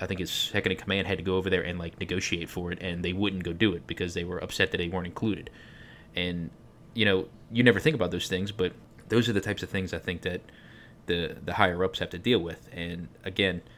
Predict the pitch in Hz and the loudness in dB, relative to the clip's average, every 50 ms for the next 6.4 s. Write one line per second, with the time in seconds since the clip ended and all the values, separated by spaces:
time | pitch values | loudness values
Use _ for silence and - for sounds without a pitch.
0 | - - - - - 101 98 - - - 104 98 - - 98 98 98 - - 101 | -20 -16 -10 -4 0 0 0 2 2 2 0 2 0 0 2 2 0 0 -2 -4
1 | 95 92 90 90 87 98 - - 107 98 95 - - 101 95 90 85 90 107 107 | -4 -4 -4 -4 -6 -8 -8 -4 -2 -2 -2 0 2 2 2 2 2 0 -2 -2
2 | - 73 67 - - - - - - 95 - - 98 90 90 90 - 90 90 90 | -2 -4 -8 -14 -14 -18 -12 -6 -6 -4 -2 -2 -2 -2 -2 -4 -4 -2 -2 -4
3 | 95 - - 107 - - 107 - - 139 110 95 95 120 120 98 90 87 85 - | -4 -2 -2 0 2 2 2 2 2 2 2 4 6 4 4 4 2 -4 -4 -4
4 | 101 92 87 87 - - - - - - - - - - 87 92 90 90 85 85 | -6 -6 -6 -6 -8 -12 -18 -20 -20 -20 -20 -16 -10 -6 -4 -4 -4 -2 -2 -4
5 | 82 82 - - - 107 92 87 87 92 87 90 87 92 101 113 110 85 87 85 | -4 -6 -8 -10 -10 -8 -6 -6 -6 -6 -6 -8 -6 -4 -2 -2 -2 -2 -4 -6
6 | 85 85 82 85 - 87 87 | -8 -8 -8 -6 -6 -6 -6